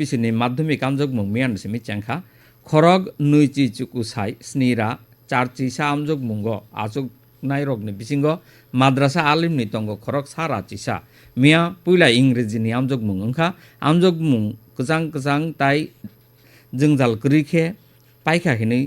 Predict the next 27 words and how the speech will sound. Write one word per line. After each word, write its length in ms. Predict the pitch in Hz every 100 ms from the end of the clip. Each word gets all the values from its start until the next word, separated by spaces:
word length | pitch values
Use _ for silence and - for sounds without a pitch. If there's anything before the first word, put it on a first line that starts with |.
| - -
সাকলাইখা 440 | 127 143 160 143 92 - 139
রুংকুচার 480 | 147 139 127 131 120
নাইমঠানি 600 | 117 117 120 139 160 123 92 - _ -
কাসকু 300 | 120 107 107 110 -
ধনঞ্জয় 420 | 123 139 139 123 101
গণ 140 | 101 90
চৌধুরী। 340 | 120 113 120 92 - _ _ _ _ - - -
হাস্তেব 320 | 185 190 185 190 196
তৈব 200 | 208 180 123 110
ট্রেন 180 | 147 170 -
কাইনৈ 300 | 123 117 110 120
লাইসিরুনানি 640 | 143 165 135 123 135 107 -
কক 120 | 131 -
চাপখা 340 | 135 - 156 175 - -
সালসি 380 | 135 127 - 117 -
সালকা 360 | 120 113 110 104 135 _ _ -
আরি 180 | 117 107 98
রেল। 180 | 113 101 85 - _ - 120
মিয়া 220 | 147 156 160 170
সাজাখা 400 | 113 123 139 165 185 _ _ _ -
করাক 260 | 156 185 -
সাল 160 | 135 101 87 -
তাই 140 | 156 151 165
চা 100 | 165 160
সাল 180 | - 117 120
ন 40 | 135 131
কারৈ 260 | 113 151